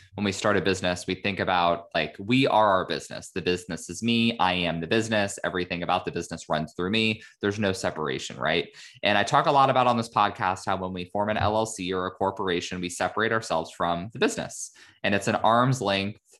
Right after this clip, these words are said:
kind of situation, right? We are over here, our business is over there.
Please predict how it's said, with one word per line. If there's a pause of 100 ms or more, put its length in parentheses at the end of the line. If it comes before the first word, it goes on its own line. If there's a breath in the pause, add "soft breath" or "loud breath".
(1040)
kind
of
situation,
right?
We
are
over
here,
our
business
is
over
there.